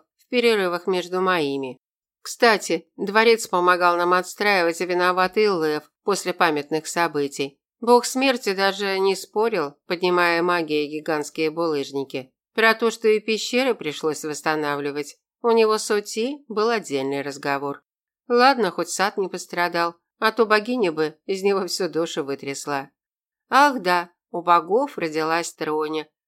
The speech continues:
которую ушлые родители в полном составе отправили десять лет назад погостить к бабушке,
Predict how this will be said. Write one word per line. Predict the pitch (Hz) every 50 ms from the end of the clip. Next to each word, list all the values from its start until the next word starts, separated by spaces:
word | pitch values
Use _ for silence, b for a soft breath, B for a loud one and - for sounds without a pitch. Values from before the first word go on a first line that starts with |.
| _ _
которую | - 226 226 226 233 214 214 220 214
ушлые | 208 196 - 170 165 165 165
родители | 170 170 170 165 202 208 202 - 175 170 165
в | 165 -
полном | - 190 180 170 170 170 160
составе | - - 175 170 170 - - 202 196 175 160 156 156
отправили | 165 - _ - 185 175 165 156 156 156 160
десять | 156 170 175 170 165 - 160 160 -
лет | 175 180 180 175 170 - 165
назад | 165 165 165 160 180 170 165 -
погостить | - 165 160 175 175 165 - - 170 160 165 165
к |
бабушке, | 165 185 185 202 196 180 160 - - - 170 160 -